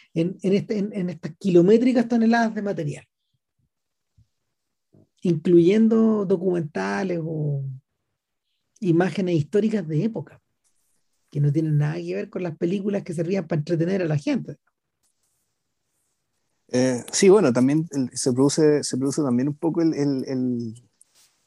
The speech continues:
Speaker 2: este efecto igualador, ¿cachai? El, el hecho de que ya con la distancia y, el hecho, y, y de que todas estas películas han quedado convertidas en una especie de banco, banco de imágenes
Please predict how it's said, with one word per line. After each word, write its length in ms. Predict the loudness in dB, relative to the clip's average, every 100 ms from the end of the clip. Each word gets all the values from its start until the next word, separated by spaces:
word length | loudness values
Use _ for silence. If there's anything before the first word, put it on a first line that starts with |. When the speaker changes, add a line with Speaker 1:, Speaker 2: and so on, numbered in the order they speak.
| -16
Speaker 2:
este 220 | -14 -8
efecto 300 | -4 -2 0
igualador, 440 | 2 2 2 0 -4 -20 _ _ _
¿cachai? 280 | -18 -14
El, 280 | -12 -8 -6
el 140 | -2 -2
hecho 220 | 0 0
de 60 |
que 60 | 0
ya 100 | 0
con 140 | 0
la 60 | -2
distancia 600 | -4 -4 -4 -4 -4 -8
y, 140 | -8
el 100 | -8
hecho, 200 | -8 -10 -10
y, 260 | 0 0 2
y 20 |
de 140 | 0 2
que 180 | 2
todas 240 | 2 2 0
estas 160 | 0
películas 400 | 0 2 4 2
han 60 | 0
quedado 240 | -2 -2
convertidas 560 | -2 -4 -6 -6 -4 -4
en 60 | -4
una 120 | -8
especie 380 | -6 -6 -4 -2
de 180 | -2
banco, 560 | -4 -4 -6 -4 -2 -2
banco 280 | -4 -2 -2
de 60 |
imágenes 380 | 0 -2 -6 -10